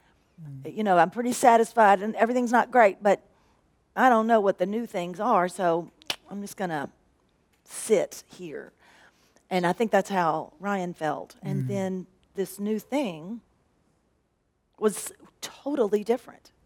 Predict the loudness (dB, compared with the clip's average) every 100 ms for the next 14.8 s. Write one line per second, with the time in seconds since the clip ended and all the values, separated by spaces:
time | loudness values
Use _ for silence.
0 | _ _ _ _ _ _ _ _ _ _
1 | _ _ _ _ -16 -6 -6 -4 0 0
2 | 0 -8 -10 -12 -16 -16 -16 -18 -20 _
3 | _ _ _ _ _ _ _ _ _ _
4 | 0 0 0 -16 _ _ _ _ _ _
5 | _ _ _ _ _ _ _ _ _ _
6 | 0 4 4 0 -10 _ _ _ _ _
7 | _ _ _ _ _ _ _ _ _ _
8 | _ _ 0 0 0 -6 0 2 2 2
9 | -2 -2 -6 _ _ _ _ _ _ _
10 | _ _ _ _ _ _ _ _ _ _
11 | _ _ _ _ _ _ _ _ _ _
12 | _ -12 -8 -6 -4 -4 -6 -8 -8 -12
13 | _ _ _ _ _ _ _ _ -12 -10
14 | -10 -14 -12 -12 -14 -20 -20 -20